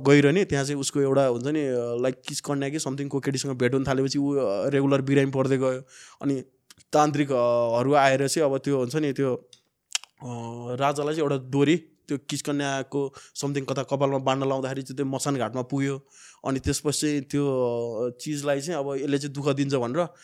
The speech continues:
त्यो रानी पोखरीको एउटा साइडमा हात्तीको खुट्टा पनि कुल्चाएर त्यो राखेको, त्यस्तो स्टोरीहरू पनि पाएँ क्या।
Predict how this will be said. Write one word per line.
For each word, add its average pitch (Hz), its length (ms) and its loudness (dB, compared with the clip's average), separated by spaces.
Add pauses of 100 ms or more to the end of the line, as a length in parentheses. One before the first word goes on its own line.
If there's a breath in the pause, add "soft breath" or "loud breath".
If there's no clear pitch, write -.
(260 loud breath)
त्यो 139 80 4
रानी 139 220 6
पोखरीको 147 300 2
एउटा 139 100 6
साइडमा 135 380 4
हात्तीको 156 460 -2
खुट्टा 143 240 2
पनि 143 160 0
कुल्चाएर 143 720 2
त्यो 135 160 0
राखेको, 139 380 4
त्यस्तो 156 260 -2
स्टोरीहरू 147 440 2
पनि 147 80 -6
पाएँ 131 300 4
क्या। 165 100 -8